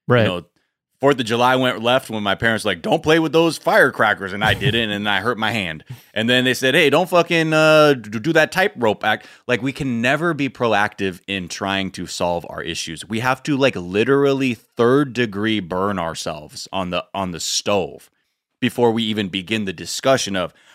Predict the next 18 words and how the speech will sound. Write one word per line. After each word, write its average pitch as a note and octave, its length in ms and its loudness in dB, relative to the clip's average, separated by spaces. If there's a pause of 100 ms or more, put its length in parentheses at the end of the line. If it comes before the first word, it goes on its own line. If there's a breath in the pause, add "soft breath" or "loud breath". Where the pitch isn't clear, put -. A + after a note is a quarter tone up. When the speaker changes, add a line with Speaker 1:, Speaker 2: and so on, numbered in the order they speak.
(120)
Speaker 2:
"I B2+ 80 0
think F#3 300 -2
the B2 120 -2
stove D#3 480 2
is F2+ 140 -4 (100)
on." A#2+ 420 0 (1000)
Speaker 1:
Yeah. A2 180 -2
Speaker 2:
Not, E3 320 0
"I've G2 360 0
burned A#2+ 380 2
myself." D#2+ 640 -8
It's G#2+ 140 -4
like, G2+ 260 -4
"Wait, G2+ 400 -2
that's - 300 0
where F#4 100 0
you're F4+ 160 0
at? F#4+ 240 -2